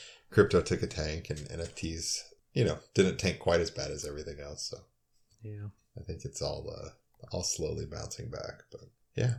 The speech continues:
Speaker 1: thanks for turning me on to N F Ts and giving me another thing to worry about.
Speaker 2: It's a whole family affair now. This whole family's getting drops every weekend. My kids have the best luck, though. I,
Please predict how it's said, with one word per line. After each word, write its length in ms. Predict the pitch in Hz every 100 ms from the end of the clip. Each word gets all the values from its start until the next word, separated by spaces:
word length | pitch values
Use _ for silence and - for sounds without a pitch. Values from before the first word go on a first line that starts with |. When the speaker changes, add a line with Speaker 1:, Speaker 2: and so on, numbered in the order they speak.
| -
Speaker 1:
thanks 180 | - 92
for 100 | -
turning 280 | - 104 95
me 100 | 90
on 160 | 90 90
to 120 | 82
N 100 | 85
F 140 | 87
Ts 300 | - 95 82
and 100 | 82
giving 260 | 80 82 80
me 120 | 80
another 280 | 80 82 82
thing 220 | - 82
to 100 | 80 78
worry 300 | 80 78 78
about. 360 | 76 76 76 - - - _ _ _ _ -
Speaker 2:
It's 140 | 117 -
a 60 |
whole 140 | 110 120
family 360 | 120 110 107 104
affair 300 | - 104 98
now. 320 | 92 92 95 -
This 220 | - 101 -
whole 200 | 110 104
family's 640 | 110 104 101 98 - - - 127
getting 260 | 113 113
drops 420 | 101 104 104 -
every 220 | 101 98 98
weekend. 500 | 101 98 98 95 98 - - - - _ _ _ _ _ - -
My 120 | 123
kids 240 | 123 170 135
have 140 | 95
the 80 | 90
best 260 | 95 -
luck, 220 | 95 92 -
though. 140 | 92 87
I, 120 | 92